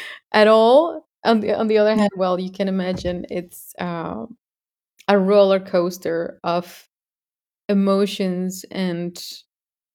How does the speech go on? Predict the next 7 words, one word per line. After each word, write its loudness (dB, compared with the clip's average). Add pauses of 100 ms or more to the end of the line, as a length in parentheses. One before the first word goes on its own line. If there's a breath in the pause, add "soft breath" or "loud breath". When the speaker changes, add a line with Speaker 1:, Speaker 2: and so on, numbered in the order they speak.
(680)
Speaker 1:
disbelief 2
and 0
just, -4
like, -4 (160)
being -4
completely -8 (440)
thrown 2